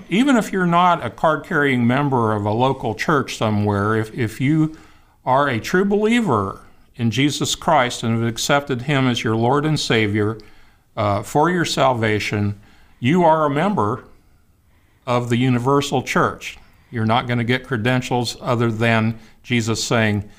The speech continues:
"Yes, uh, you're part of my body." Let's take a look then at a verse that speaks of, uh, the local church. And, uh, Pete, I'm gonna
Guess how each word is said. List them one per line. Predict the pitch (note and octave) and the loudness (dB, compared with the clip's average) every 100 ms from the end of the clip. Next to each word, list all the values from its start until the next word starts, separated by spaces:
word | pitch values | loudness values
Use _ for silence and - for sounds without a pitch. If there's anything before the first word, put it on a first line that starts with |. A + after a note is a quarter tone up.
| - _ _ _ _ _ | -20 _ _ _ _ _
"Yes, | - A#2 G#2+ - - - - - C#4 | -2 0 0 -2 -10 -12 -20 -20 -10
uh, | C3 G2 - | -6 -6 -6
you're | - A#2 A2 | -6 -4 -2
part | A2+ B2+ A2+ | 0 0 0
of | G#2 | 0
my | G#2+ G2+ | 0 2
body." | G#2+ A#2 A2 F#2 - _ _ _ _ _ _ _ _ _ _ _ | 4 4 2 -2 -16 _ _ _ _ _ _ _ _ _ _ _
Let's | G3 G3 | -6 0
take | A3 G#3+ | 0 2
a | |
look | D3 F3 F3 E3+ | 2 2 0 0
then | D#3+ D#3 D#3 | 2 2 4
at | D3 C3 | 2 2
a | |
verse | A#2 C3+ D3 - | 2 2 2 0
that | - A#2+ - - - | 0 -2 -2 -14 -14
speaks | - D#3 D3 - | -4 -2 -2 0
of, | B2+ B2 A2 G#2 - | 2 2 0 -6 -4
uh, | A#2+ G#2+ G#2 | 0 0 0
the | G2+ G#2 | -2 0
local | B2 D#3+ F#3 C3 G#2+ - | 2 2 0 -2 -2 -2
church. | - A2+ C3+ D#3 - | 0 2 2 -2 -2
And, | A2 A2 G#2+ G2+ G#2+ | 0 2 2 0 0
uh, | G2+ G2 G2 G2 B2+ - - - | 0 0 -2 -4 -10 -14 -18 -4
Pete, | C#3+ E3+ - - - - | -2 -2 -4 -18 -20 -8
I'm | C#3 C3+ D3 | -4 -2 0
gonna | E3+ C3+ A2+ | 2 2 2